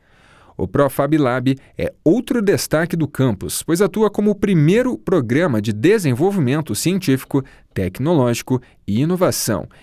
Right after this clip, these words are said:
e pré-incubadora que oferece à população um espaço equipado com maquinário e recursos humanos para a materialização de ideias em produtos em três setores.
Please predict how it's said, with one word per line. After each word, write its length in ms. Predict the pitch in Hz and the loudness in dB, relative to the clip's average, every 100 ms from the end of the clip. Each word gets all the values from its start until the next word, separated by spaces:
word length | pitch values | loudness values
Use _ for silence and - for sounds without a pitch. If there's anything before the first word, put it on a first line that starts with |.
| - | -8
e 100 | 104 | -8
pré-incubadora 880 | - 180 190 190 180 135 104 147 151 | -2 0 0 0 0 0 2 0 0
que 80 | |
oferece 540 | 151 - 113 120 135 107 | -2 -2 0 0 -2 -4
à 20 | |
população 640 | 92 95 147 143 - 131 | -6 -2 0 0 -2 -2
um 80 | 139 | -2
espaço 520 | 120 - - 143 - | -4 -4 -4 -4 -2
equipado 560 | 165 147 - 127 101 95 | -2 -2 -2 -2 -2 -4
com 120 | - | -4
maquinário 600 | 104 156 202 127 117 143 | -2 -2 -2 0 2 2
e 40 | |
recursos 440 | 135 110 156 165 185 | 2 0 -2 -2 0
humanos 460 | 165 123 123 - - - - | 2 2 0 -4 -10 -20 -6
para 200 | 127 135 | 0 2
a 20 | |
materialização 1000 | 135 170 190 170 156 156 156 120 - 160 | 2 0 0 0 2 2 0 0 -2 -2
de 100 | 156 | -2
ideias 360 | 113 120 131 127 | 0 0 0 -2
em 80 | |
produtos 600 | 139 135 110 143 180 170 156 | -2 -2 0 -2 -2 -2 -4
em 80 | |
três 400 | 147 - 151 185 | -4 -2 0 0
setores. 720 | 185 143 - 82 65 - - | 0 -4 -4 -6 -6 -8 -12